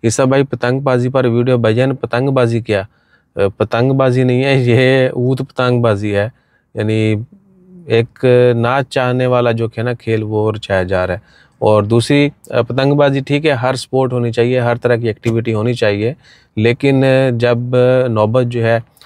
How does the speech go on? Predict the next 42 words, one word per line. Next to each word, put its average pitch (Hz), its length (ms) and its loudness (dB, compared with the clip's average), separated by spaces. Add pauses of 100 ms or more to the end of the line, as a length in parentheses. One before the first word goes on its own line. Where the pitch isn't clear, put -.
(160)
अब 113 80 -2
देखें 113 320 0
वो 120 180 4
recently 120 500 0
वो 113 180 0
नौजवान 110 460 0
के 110 140 0
गले 104 240 0
में 113 180 0
डोर 107 200 2
फिरी 117 240 0
और 120 120 0
कल 110 200 0
मैंने 113 200 -2
ख़बर 110 300 -4
देखी, 110 380 -4 (380)
अ, 101 40 -4 (400)
अल्लाह 107 180 0
करे 113 200 2
ये 110 60 2
झूठ 113 300 2
ही 123 100 4
हो, 117 200 2 (280)
कि 113 80 0
जी 120 80 2
उसकी 123 260 0
वालदा 107 380 2
को 120 120 0
भी 117 100 -2
हार्ट 101 240 -4
अटैक 95 260 -4
हो 87 140 -6
गया, 87 160 -8
उसका 98 240 -6
जवान 98 340 -4
बेटा, 98 240 0 (460)
इस 98 160 -8
तरह 107 200 2
हादसा 98 380 0
थी 104 260 -2 (360)
मौत। 98 360 0
और 101 480 0